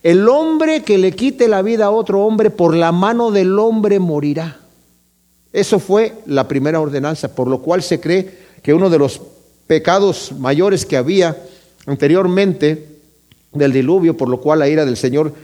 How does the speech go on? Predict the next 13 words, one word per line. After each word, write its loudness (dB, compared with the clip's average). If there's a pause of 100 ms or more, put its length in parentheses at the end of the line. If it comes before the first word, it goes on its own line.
(220)
se -10
encendió -2
contra -2
la 0
humanidad -2 (280)
y -4 (600)
trajo 0
el -2
diluvio, -4
era 2
el 0
asesinato, -8 (360)
¿verdad? -14